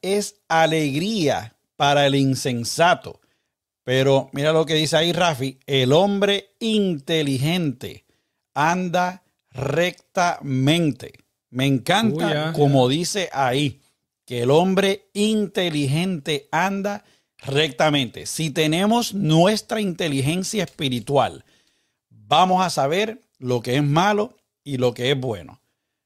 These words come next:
Speaker 1: Ahora, ¿cómo podemos hacer que esto sea posible? Pues bueno, si tenemos una buena relación con Dios,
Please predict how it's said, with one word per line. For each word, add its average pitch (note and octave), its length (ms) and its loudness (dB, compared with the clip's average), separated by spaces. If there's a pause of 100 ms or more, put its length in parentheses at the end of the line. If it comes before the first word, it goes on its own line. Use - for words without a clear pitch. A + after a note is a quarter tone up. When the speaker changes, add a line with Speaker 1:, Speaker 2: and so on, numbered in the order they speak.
(240)
Speaker 1:
Ahora, A#2 520 2 (840)
¿cómo G#3+ 640 4
podemos C#3+ 520 0
hacer E3 440 -6
que D#3 300 0
esto D3+ 320 -6
sea C3 280 -2
posible? G#2 600 -8 (640)
Pues G2+ 160 -14
bueno, E3+ 240 -2
si G3+ 340 -6
tenemos F3+ 760 -4
una A3 340 2
buena F3+ 640 -2 (140)
relación D3+ 840 0
con D#3+ 280 0
Dios, D3+ 480 0